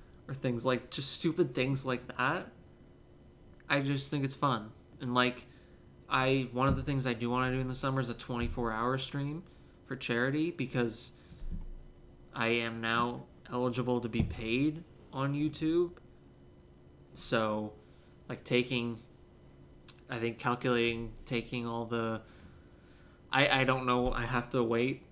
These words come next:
and be approved for it, but just taking, like, all of the donations or super chat or whatever it is and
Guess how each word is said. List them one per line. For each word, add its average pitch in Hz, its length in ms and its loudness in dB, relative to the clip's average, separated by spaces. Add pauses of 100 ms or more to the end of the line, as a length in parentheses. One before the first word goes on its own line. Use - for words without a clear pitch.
and 113 140 -8
be 123 120 0
approved 127 400 -2
for 139 280 2
it, 139 120 -2
but 143 140 -6
just - 240 -4
taking, 123 340 0
like, 117 260 -2
all 123 320 -2
of 117 160 -8
the 113 400 -4 (640)
donations 117 920 0
or 113 80 -10
super - 360 -2
chat 123 340 2
or 120 80 0
whatever 113 440 0
it 117 60 2
is 135 520 0 (2250)
and 113 220 -10